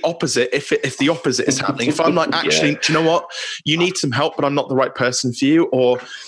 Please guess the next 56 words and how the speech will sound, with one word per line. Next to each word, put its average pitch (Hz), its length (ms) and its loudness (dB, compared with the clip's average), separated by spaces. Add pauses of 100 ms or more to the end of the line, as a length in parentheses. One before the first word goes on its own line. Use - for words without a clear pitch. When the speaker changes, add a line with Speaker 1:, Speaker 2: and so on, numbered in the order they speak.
(140)
Speaker 1:
you 143 80 -2
know, - 60 -2
maybe 156 220 0
they 156 100 2
need 151 160 0
some 123 120 -2
specialist 139 520 -2
help. 147 180 0
Maybe 139 220 2
actually 135 300 -2
they 131 80 0
need 135 180 0
to - 80 -4
go 135 100 0
and 127 120 -2
speak 127 220 -4
to 156 100 -2
Richard, 160 320 0
or 107 40 0
they 104 120 -2
need 135 160 -2
to - 60 -12
go 123 80 0
and 123 100 -4
speak - 260 -2
to 139 120 0
a 131 40 0
Facebook 131 460 -4
ads 165 200 -2
guy, 110 280 -2
or 117 100 2
a, 120 260 2 (280)
Speaker 2:
Mm. 170 100 0
Speaker 1:
you 139 60 2
know, 127 140 2 (200)
a, 131 160 0
a 127 60 -2
social 156 340 0
media 147 360 2 (120)
marketing 170 400 0
expert - 280 -4
or - 100 -2
something, 110 240 -2
which 123 200 -2
is 123 120 -6
things 123 240 -2
which 127 180 -6
we 127 80 0
don't 185 280 -2
do. 113 280 -2 (460)
Um, 156 380 0
Speaker 2:
Mm. - 0 - (100)
Speaker 1:
then, 156 420 0 (400)
you 156 120 0
know, 127 260 2
I'll, 156 280 0